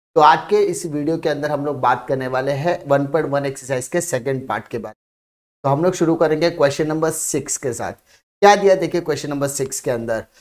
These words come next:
"The income of a broker remain unchanged through the rate of commission is increase from four percent to five percent, find the percentage reduction in the value of the business।"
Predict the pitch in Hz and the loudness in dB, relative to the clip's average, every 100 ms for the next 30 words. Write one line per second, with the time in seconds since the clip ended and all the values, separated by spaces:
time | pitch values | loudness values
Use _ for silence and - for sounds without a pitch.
0 | _ _ - 175 180 180 185 220 233 233 | _ _ 0 2 4 2 4 6 4 2
1 | 175 175 202 202 151 151 147 185 170 156 | -2 0 0 -2 -2 -2 2 0 2 -2
2 | 147 156 175 - 143 165 170 160 156 127 | -2 -2 -4 -4 0 2 0 -2 -2 -2
3 | 107 - - _ _ _ _ _ 170 196 | -6 -14 -20 _ _ _ _ _ 8 8
4 | 202 196 170 156 170 180 185 - 151 156 | 10 8 6 4 2 2 0 0 0 0
5 | 147 170 180 175 - 165 165 202 180 139 | 0 0 0 -2 -2 0 4 6 6 2
6 | - - 156 160 156 - 185 220 220 214 | -8 -2 0 0 -4 4 6 6 4 0
7 | 202 208 214 202 196 - 131 131 135 127 | 0 -2 -2 0 0 2 0 0 -4 -2
8 | 160 180 190 _ - _ - 180 202 226 | 0 -2 -4 _ -20 _ 2 2 4 -2
9 | 240 208 165 180 175 190 175 143 147 147 | -2 -2 -2 -4 -4 -4 -4 -2 -2 -4
10 | - 170 165 170 139 131 139 147 139 147 | -6 -8 -2 -2 0 0 2 -2 0 -2
11 | 120 117 110 113 113 | -2 -8 -6 -8 -8